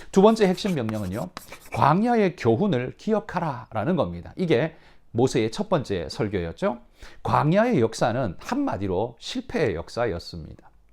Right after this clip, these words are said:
하나님을 의지하지 않고 그들이 하나님을 순종하지 않을 때 그들에게 찾아오는 건 실패뿐이었다라는 것을 그들의 광야의 경험 속에서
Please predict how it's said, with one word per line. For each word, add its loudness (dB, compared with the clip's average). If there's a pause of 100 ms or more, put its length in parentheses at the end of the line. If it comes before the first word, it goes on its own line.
(360)
하나님을 2
의지하지 4
않고 2 (200)
그들이 4
하나님을 0
순종하지 0
않을 -4
때 -4 (260)
그들에게 8
찾아오는 4
건 2 (240)
실패뿐이었다라는 -2
것을 2 (240)
그들의 2
광야의 0
경험 2
속에서 -2